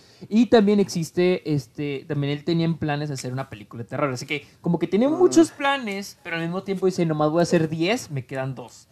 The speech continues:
Speaker 1: Entonces
Speaker 2: Pues,
Speaker 1: digo,
Speaker 2: ¿le quedan dos?
Speaker 1: honestamente
Speaker 2: Que, ah, ah, mm, entonces cuenta Kill Bill como, Kill Bill parte uno y dos la cuenta como una película él.
Speaker 1: Sí, él la, sí, siempre la ha contado como una sola
Speaker 2: Ah,
Speaker 1: película, porque
Speaker 2: le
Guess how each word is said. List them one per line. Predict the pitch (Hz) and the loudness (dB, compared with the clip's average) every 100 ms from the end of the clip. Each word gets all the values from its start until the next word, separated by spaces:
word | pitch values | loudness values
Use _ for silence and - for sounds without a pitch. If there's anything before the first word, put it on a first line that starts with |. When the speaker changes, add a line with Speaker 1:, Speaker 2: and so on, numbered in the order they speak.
| _ _ _ | _ _ _
Speaker 1:
Entonces | |
Speaker 2:
Pues, | - 226 | -2 0
Speaker 1:
digo, | 240 185 127 - _ _ _ _ _ 170 | 2 2 0 -4 _ _ _ _ _ 2
Speaker 2:
¿le | 190 | 2
quedan | 233 196 240 | 4 4 4
dos? | 233 | 4
Speaker 1:
honestamente | 311 294 | 4 2
Speaker 2:
Que, | 269 | -2
ah, | 196 - | -2 -4
ah, | 185 214 233 226 226 220 - - | -2 -2 -2 -4 -6 -8 -10 -10
mm, | 165 180 185 | -6 0 0
entonces | 170 165 | 0 -2
cuenta | 233 220 | 0 0
Kill | - 220 | 0 -2
Bill | 214 | 0
como, | - 202 151 139 - - | 0 2 2 0 -4 -6
Kill | 202 | -2
Bill | 214 | 0
parte | 196 214 220 | 2 2 2
uno | 208 208 | 0 2
y | |
dos | 196 190 | 2 0
la | 170 | 0
cuenta | 165 151 | -2 -2
como | 160 | -4
una | 151 | -4
película | 151 143 - 131 | -2 -4 -2 -2
él. | 127 - _ _ - | -2 -6 _ _ -14
Speaker 1:
Sí, | - 190 165 | 0 4 4
él | 156 | 4
la, | 156 147 | 4 4
sí, | - 160 135 | 0 -2 -2
siempre | - 151 143 | -8 -6 0
la | 156 | 0
ha | |
contado | 151 151 151 143 | 2 0 0 -6
como | 143 | -8
una | 131 131 | -6 -4
sola | 139 135 | -2 -2
Speaker 2:
Ah, | |
Speaker 1:
película, | - 117 113 117 | -4 -8 -10 -8
porque | |
Speaker 2:
le | 160 | -6